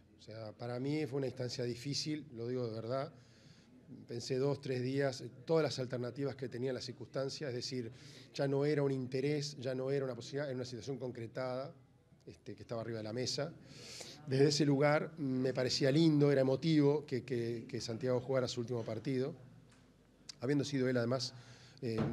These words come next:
en un porcentaje de minutos jugados, de los, de los que más minutos ha jugado a lo largo de este año. Eh, pero por otro lado, eh, está la otra parte, ¿no? Eh, por un lado la, la posibilidad de que, bueno, ocurra algo,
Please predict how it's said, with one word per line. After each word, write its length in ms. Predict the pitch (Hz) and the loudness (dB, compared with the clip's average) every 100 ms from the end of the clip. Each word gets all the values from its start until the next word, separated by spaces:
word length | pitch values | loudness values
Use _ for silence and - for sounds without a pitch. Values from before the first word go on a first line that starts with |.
| 147 117 113 - 104 - | -2 -6 -8 -12 -16 -12
en 120 | 120 120 | -4 -2
un 80 | |
porcentaje 460 | 117 110 120 147 147 | -2 -2 0 0 2
de 80 | 127 | 2
minutos 260 | 131 127 | 2 0
jugados, 420 | 127 127 139 123 113 | -2 0 0 0 -2
de 120 | 120 | -2
los, 240 | 113 - | -4 -6
de 80 | 127 | -10
los 80 | - | -4
que 80 | 123 | -2
más 120 | 123 | 0
minutos 280 | 127 127 123 | 0 0 -4
ha 40 | |
jugado 240 | 120 117 | -2 -2
a 20 | 113 | -2
lo 60 | |
largo 220 | 113 117 110 | -4 -4 -6
de 60 | |
este 160 | 107 110 | -6 -6
año. 240 | 107 120 147 - - - - - - | -4 -6 -10 -18 -20 -20 -16 -16 -6
Eh, 480 | - 135 131 131 127 127 127 123 123 - | 2 4 4 4 2 2 0 0 -4 0
pero 200 | 156 151 | 4 6
por 120 | 151 | 6
otro 200 | 170 165 | 4 4
lado, 400 | 170 160 180 226 - - | 6 6 4 0 -8 -6
eh, 320 | 135 127 131 | -2 0 -2
está 180 | 127 143 | -2 2
la 80 | 139 | 4
otra 180 | 143 147 | 4 4
parte, 320 | 170 123 123 | 2 2 0
¿no? 200 | 127 170 | 0 0
Eh, 520 | 147 123 123 117 120 123 123 - | 0 -2 -2 -2 -4 -6 -10 -2
por 100 | 135 | 0
un 80 | |
lado 160 | 127 139 | 2 2
la, 80 | 127 - 143 | 0 -4 -6
la 140 | 123 120 | -4 -4
posibilidad 320 | 117 113 131 | -6 -2 -2
de 60 | 127 | -2
que, 160 | 127 | -4
bueno, 200 | 131 120 | -4 -6
ocurra 320 | 131 147 131 | -4 0 2
algo, 280 | 127 123 143 | 2 2 -2